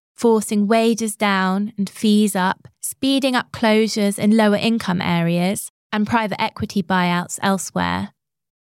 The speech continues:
Hunt hopes that he can cut costs by relaxing the minimum staff to child ratios, a measure that is unpopular with both providers and parents.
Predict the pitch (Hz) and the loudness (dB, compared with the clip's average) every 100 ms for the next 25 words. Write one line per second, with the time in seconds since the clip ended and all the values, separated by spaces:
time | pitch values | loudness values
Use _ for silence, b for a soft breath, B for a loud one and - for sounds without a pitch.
0 | _ _ _ _ 240 254 240 208 - - | _ _ _ _ -2 -2 -2 -2 -4 -10
1 | 190 202 202 196 - 214 - - 180 175 | -4 -2 -2 -4 -2 -2 -2 -8 -4 -4
2 | - - - 190 185 202 208 - - 196 | -8 -14 -6 -2 2 2 0 -4 -4 0
3 | 196 202 208 202 196 190 - 196 190 180 | 2 4 4 4 2 -2 -2 0 0 -2
4 | - - 190 180 180 196 196 185 190 170 | -10 -4 0 0 0 0 0 -2 -4 -2
5 | 180 185 - 226 220 226 214 208 202 208 | -4 -6 -4 2 2 2 0 0 0 -2
6 | - 220 226 208 - - 196 185 180 190 | -2 -2 -2 -4 -6 -4 -2 0 0 -4
7 | - 202 208 - 214 196 180 185 185 - | 0 0 0 -4 -2 0 0 -2 -6 -6
8 | - 208 190 175 - 175 165 - - - | -2 0 0 -2 -4 -4 -4 -8 -12 -14
9 | - | -14